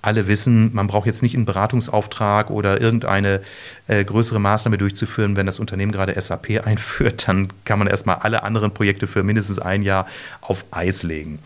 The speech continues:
und sich dann zurückziehen. So, und, äh, auch die Frage, ab wann wollen Sie starten oder bis wann soll das Projekt durchgeführt oder abgeschlossen sein? Mit welchem Ergebnis?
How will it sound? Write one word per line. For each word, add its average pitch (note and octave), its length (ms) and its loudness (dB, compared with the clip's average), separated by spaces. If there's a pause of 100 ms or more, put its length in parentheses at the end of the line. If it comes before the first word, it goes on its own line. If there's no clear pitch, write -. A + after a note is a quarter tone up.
(360)
und F#2+ 160 -2
sich - 180 -4
dann E2 220 -2
zurückziehen. A2 720 -2 (600)
So, - 360 0 (160)
und, C3 360 6
äh, A#2 300 6
auch A2+ 140 2
die D#3 80 0
Frage, C3+ 340 2
ab G#2+ 140 -2
wann C3+ 440 6 (200)
wollen G2+ 400 4
Sie G#2+ 100 0
starten B2 560 0
oder F2 140 -2
bis - 240 -6
wann A2+ 320 4
soll G2 180 0
das - 160 -2
Projekt G#2+ 320 -4
durchgeführt G2 580 -2
oder G2 160 -2
abgeschlossen - 600 -4
sein? D2 180 -8
Mit E2+ 180 -8
welchem G#2 320 4
Ergebnis? G#2 680 -2